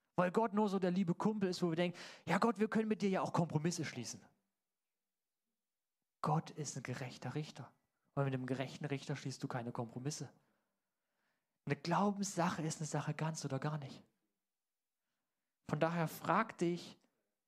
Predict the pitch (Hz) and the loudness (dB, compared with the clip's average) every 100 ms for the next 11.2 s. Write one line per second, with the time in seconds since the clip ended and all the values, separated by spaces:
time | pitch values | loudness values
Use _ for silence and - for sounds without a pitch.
0 | _ _ _ _ _ _ _ _ 139 185 | _ _ _ _ _ _ _ _ -2 0
1 | - 147 151 151 - - - _ _ _ | -2 -4 -4 -8 -12 -16 -20 _ _ _
2 | _ _ - 151 147 - 147 127 - _ | _ _ -6 -4 -4 -4 -4 -4 -10 _
3 | _ _ - - 127 135 135 127 135 147 | _ _ -14 -12 -8 -4 -4 -4 -6 -6
4 | 139 - - _ _ _ _ _ _ _ | -12 -14 -20 _ _ _ _ _ _ _
5 | _ _ _ _ _ - 180 - - 196 | _ _ _ _ _ -2 0 0 0 0
6 | 165 139 135 - 196 214 196 160 156 143 | 0 -4 -6 -2 2 2 0 2 2 2
7 | 131 175 196 190 180 - - - - - | 2 2 2 -2 -4 -8 -14 -18 -6 -2
8 | 131 160 220 - - 175 185 170 - 175 | 0 2 2 0 -2 2 2 2 2 2
9 | 175 - 165 165 165 - - 196 196 214 | 2 2 0 2 0 0 0 2 2 -2
10 | - - - 190 151 147 214 285 269 - | -8 -18 0 0 0 0 2 4 2 -2
11 | - - | -10 -12